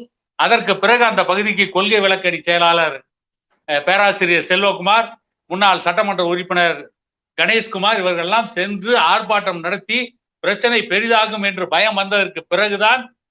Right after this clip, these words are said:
அவர்களை விடுதலை செய்கிறார். நான் என்ன கேக்குறேன், நீ கேட்ட கேள்வியின் மூலம் நான் என்ன கேக்குறேன்,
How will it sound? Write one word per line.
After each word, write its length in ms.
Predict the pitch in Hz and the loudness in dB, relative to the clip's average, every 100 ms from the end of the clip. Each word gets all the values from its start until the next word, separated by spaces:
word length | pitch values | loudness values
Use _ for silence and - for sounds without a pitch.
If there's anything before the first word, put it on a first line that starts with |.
| _ | _
அவர்களை 340 | 156 180 180 170 | -2 0 0 -2
விடுதலை 340 | 156 165 170 | -2 -2 -4
செய்கிறார். 460 | - 120 110 101 _ _ _ _ _ _ _ _ _ _ _ _ - | -4 -14 -16 -20 _ _ _ _ _ _ _ _ _ _ _ _ -4
நான் 120 | 160 | 0
என்ன 220 | 175 247 | 2 0
கேக்குறேன், 340 | 240 208 196 180 | 2 0 2 0
நீ 160 | 170 | -2
கேட்ட 300 | 156 190 220 180 | -2 -2 -2 -2
கேள்வியின் 400 | 196 208 196 185 | -2 0 -4 -4
மூலம் 180 | 196 | -2
நான் 100 | 170 | -2
என்ன 180 | 160 190 | -2 -4
கேக்குறேன், 440 | 160 160 156 147 | -4 -6 -6 -10